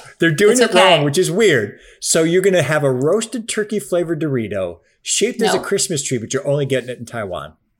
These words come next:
Speaker 2: Nope. Nope. Nope. Nope.
Speaker 1: Very, very odd. Okay.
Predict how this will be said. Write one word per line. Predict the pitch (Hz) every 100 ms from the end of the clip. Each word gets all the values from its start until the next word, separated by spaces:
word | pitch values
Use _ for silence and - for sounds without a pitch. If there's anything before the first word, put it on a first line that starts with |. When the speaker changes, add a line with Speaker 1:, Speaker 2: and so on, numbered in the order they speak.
| _ 208
Speaker 2:
Nope. | 226 233 233 233 _ _ _ _
Nope. | 220 208 202 - - _ _
Nope. | - 180 180 - - - -
Nope. | - 135 120 127
Speaker 1:
Very, | 113 131 131 147 160 170 180 165 _ _ _ _ _
very | 117 110 104 104 98
odd. | 80 65 - _ _ - - _ _
Okay. | 147 151 139 98 73 -